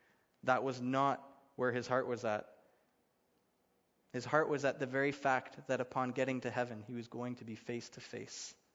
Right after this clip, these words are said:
with Jesus Christ, his risen Savior. To actually be in his presence, to hear his voice, to hear him laugh, to hear him say, "Well done, my good and faithful servant." That was his joy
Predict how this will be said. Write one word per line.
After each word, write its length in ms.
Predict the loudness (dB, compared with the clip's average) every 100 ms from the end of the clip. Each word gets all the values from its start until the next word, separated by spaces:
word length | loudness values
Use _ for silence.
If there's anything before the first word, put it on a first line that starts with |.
| -16
with 160 | -16 -10
Jesus 340 | -10 -10 -12
Christ, 520 | -8 -8 -8 -16 -20 _ -14
his 160 | -10 -6
risen 260 | -6 -8
Savior. 420 | -8 -6 -6 -8 -14 -20 -16 -2
To 120 | 6
actually 400 | 6 6 2 2
be 320 | 2 2 4
in 80 | 4
his 160 | 2 2
presence, 580 | 2 4 2 -2 -6 -8 -20 -8
to 100 | -4
hear 300 | -2 2 4
his 180 | 4 2
voice, 460 | 0 2 2 0 -2
to 100 | -2
hear 240 | 0 0
him 240 | 0 0
laugh, 380 | 4 4 2 -2
to 100 | -6
hear 220 | -2 0
him 100 | 0
say, 220 | 0 -2 -2
"Well 340 | 0 2 2
done, 380 | 0 0 0 -6 -14 -20 -20 -8
my 140 | -4 -2
good 240 | -2 -4
and 140 | -6
faithful 340 | -4 -6 -6 -10
servant." 500 | -8 -8 -6 -10 -12 -20 _ _ _ _ _ _ _ _ _ _ _
That 300 | 4 6 6
was 160 | 2 -2
his 180 | -4 -6
joy 420 | -4 -4 -2